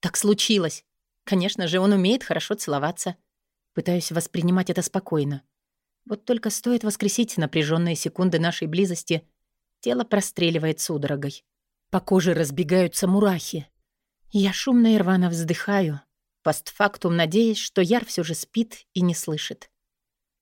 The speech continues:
Это просто поцелуй. Он так всех целует. Я должна об этом забыть. Его вкус, его запах, тяжесть тела, тепло кожи.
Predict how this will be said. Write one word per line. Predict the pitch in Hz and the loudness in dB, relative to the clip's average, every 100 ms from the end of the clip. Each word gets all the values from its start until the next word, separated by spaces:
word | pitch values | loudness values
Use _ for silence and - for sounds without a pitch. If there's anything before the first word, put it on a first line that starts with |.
| _ | _
Это | 196 185 190 - _ - | -10 -6 -6 -8 _ -4
просто | 170 170 - 185 | -2 -2 -4 -2
поцелуй. | 196 - 226 220 190 - _ _ _ _ _ 170 | -2 0 2 4 2 0 _ _ _ _ _ 2
Он | 202 233 | 6 6
так | 226 202 214 - | 4 0 -2 -6
всех | - - 190 - | -8 2 2 2
целует. | - 185 160 190 151 - _ _ _ _ _ - | -2 -2 2 2 0 -4 _ _ _ _ _ -4
Я | 170 | -2
должна | 180 185 190 170 160 | 0 0 2 0 0
об | 175 | 0
этом | 165 170 | 0 0
забыть. | 160 170 147 - - _ _ _ _ _ _ | 0 0 -2 -4 -14 _ _ _ _ _ _
Его | - 160 | -12 -10
вкус, | 160 - 156 - - _ _ | -10 -10 -12 -12 -16 _ _
его | 160 185 | -4 -2
запах, | 190 156 151 - _ _ _ - | -2 -6 -14 -20 _ _ _ -8
тяжесть | 180 151 - | -4 -4 -6
тела, | - 135 135 - _ _ _ | -4 -2 -4 -12 _ _ _
тепло | 196 202 170 | -6 -2 -2
кожи. | - 151 147 | -2 -4 -4